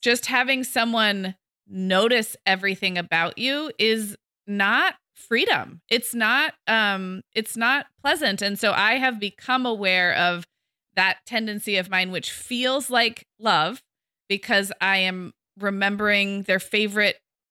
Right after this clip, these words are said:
drink and remembering that they said they had a Spanish test and remembering that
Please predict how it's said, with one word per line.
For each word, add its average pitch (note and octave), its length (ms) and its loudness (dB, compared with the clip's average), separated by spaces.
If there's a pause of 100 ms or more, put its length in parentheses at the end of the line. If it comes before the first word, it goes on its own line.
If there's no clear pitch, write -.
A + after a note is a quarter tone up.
(380)
drink A3+ 420 -4
and F#3+ 180 -2
remembering G#3 640 2
that G3+ 160 0
they G#3+ 120 0
said G#3 200 -2
they G#3+ 100 0
had A3 140 2
a G#3+ 60 0
Spanish G#3 420 0
test E3 300 0
and F3+ 160 -2
remembering G3+ 540 0
that G3 220 2